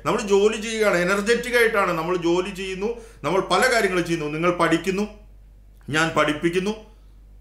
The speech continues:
അല്ലേ? പലരും പല ജോലിയിൽ ഏർപ്പെടുന്നു. പകൽ അതിനുള്ളതാണ്. രാത്രി എന്തിനുള്ളതാണ്? വിശ്രമത്തിനുള്ളതാണ്, അല്ലേ? "കൈവിട്ടുപോയി പകലെന്ന് വെച്ച് കണ്ണീരൊലിപ്പിക്കേണ്ടതുണ്ടോ?" എന്നാണ് ചോദിക്കുന്നത് കവി. പിന്നെയോ, "വരേണ്ടതല്ലേ നിശയും",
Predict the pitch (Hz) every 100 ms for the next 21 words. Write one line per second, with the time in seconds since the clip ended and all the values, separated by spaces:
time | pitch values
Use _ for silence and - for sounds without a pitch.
0 | - 165 175 156 165 214 262 254 214 233
1 | 220 226 226 247 240 - 190 175 180 180
2 | 254 247 233 233 196 160 139 143 160 175
3 | 214 233 220 214 202 190 175 156 160 -
4 | 190 190 202 - 202 190 165 143 110 92
5 | - 147 170 95 - - - - - -
6 | - 131 160 214 - 247 247 233 233 247
7 | - 208 214 233 247 254 240 240 254 247
8 | 180 202 240 262 262 254 196 233 226 226
9 | 226 220 202 202 202 190 175 175 160 160
10 | 156 143 139 117 - - - 156 180 170
11 | - - - 135 170 196 208 226 226 226
12 | 233 226 202 202 220 220 170 151